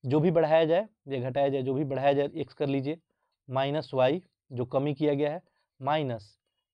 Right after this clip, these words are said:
एक्स वाई upon हंड्रेड, और यही क्या हो जाएगा आपका परसेंटेज आंसर हो जाएगा।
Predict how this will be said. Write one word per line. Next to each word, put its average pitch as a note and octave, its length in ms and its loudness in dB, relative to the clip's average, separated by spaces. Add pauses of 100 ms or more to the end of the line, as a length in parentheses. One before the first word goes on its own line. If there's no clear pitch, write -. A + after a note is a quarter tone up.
एक्स E3 260 -4
वाई D3+ 200 2
upon F3 340 -6
हंड्रेड, A#2 480 -8 (1160)
और A#2 80 -8
यही B2+ 180 0
क्या D3 140 -2
हो C#3+ 80 -2
जाएगा C#3 200 -2
आपका C3+ 200 -8 (140)
परसेंटेज A#2 540 -10
आंसर A#2+ 260 -8
हो C3 80 -4
जाएगा। C3 300 -8